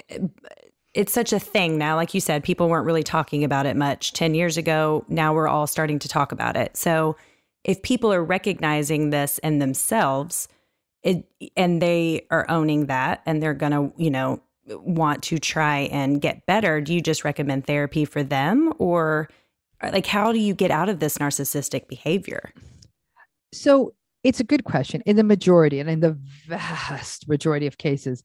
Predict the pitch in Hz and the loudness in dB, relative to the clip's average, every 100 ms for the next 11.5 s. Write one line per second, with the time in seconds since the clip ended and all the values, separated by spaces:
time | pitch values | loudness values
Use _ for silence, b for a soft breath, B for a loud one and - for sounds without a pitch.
0 | - 156 - 147 147 - - 120 - - | -4 -4 -2 -4 -6 -14 -12 -12 -12 -18
1 | - _ _ _ - 180 202 196 151 120 | -18 _ _ _ 2 6 6 6 4 0
2 | 110 113 - 185 196 185 - B B B | -6 -10 2 6 8 6 0 B B B
3 | 202 175 202 233 262 277 - 196 175 165 | 2 6 6 4 0 -6 -4 -2 -2 -2
4 | 160 160 147 139 - 139 - - _ _ | -4 -4 -4 -6 -6 -8 -8 -14 _ _
5 | _ _ _ - 196 190 233 262 240 - | _ _ _ 0 2 2 0 0 -2 -4
6 | 202 180 175 170 165 _ _ _ _ - | -6 -6 -6 -8 -12 _ _ _ _ -2
7 | 202 170 185 226 214 196 - 180 165 160 | -2 0 -4 -4 -4 -8 -6 -6 -4 -4
8 | 165 151 151 156 151 160 - 160 - - | -8 -6 -4 -4 -6 -8 -2 -2 -2 -14
9 | - - _ _ _ _ _ _ _ _ | -14 -14 _ _ _ _ _ _ _ _
10 | _ _ _ _ _ _ - 185 175 180 | _ _ _ _ _ _ 0 2 2 0
11 | 175 - 196 196 208 | -2 0 2 2 0